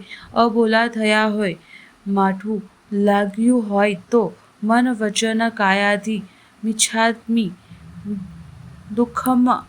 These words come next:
પાઠવવામાં આવશે. વધુમાં પર્યુષણ પર્વ દરમિયાન આ કાર્યક્રમોની માહિતી આપતા જાણીતા જૈન અગ્રણી દીપક શાહે જણાવ્યું કે આખા વર્ષમાં એકવાર વંચાતું કલ્પસૂત્ર તથા તેનો વરઘોડો તથા વર-,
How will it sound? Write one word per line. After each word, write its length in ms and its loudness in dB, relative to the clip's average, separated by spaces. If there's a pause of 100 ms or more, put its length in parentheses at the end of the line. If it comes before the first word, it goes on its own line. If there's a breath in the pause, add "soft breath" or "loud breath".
(140)
પાઠવવામાં 840 2
આવશે. 420 -2 (420 loud breath)
વધુમાં 500 2
પર્યુષણ 480 0
પર્વ 300 0
દરમિયાન 640 0
આ 260 2
કાર્યક્રમોની 800 0
માહિતી 480 0
આપતા 340 2
જાણીતા 560 0
જૈન 360 -2
અગ્રણી 420 -2
દીપક 380 -4
શાહે 400 0
જણાવ્યું 540 -4
કે 100 -4
આખા 400 -2
વર્ષમાં 540 -2
એકવાર 580 0 (420 loud breath)
વંચાતું 800 -2 (260 loud breath)
કલ્પસૂત્ર 840 2 (200)
તથા 280 2
તેનો 460 0
વરઘોડો 540 2
તથા 360 0
વર-, 360 0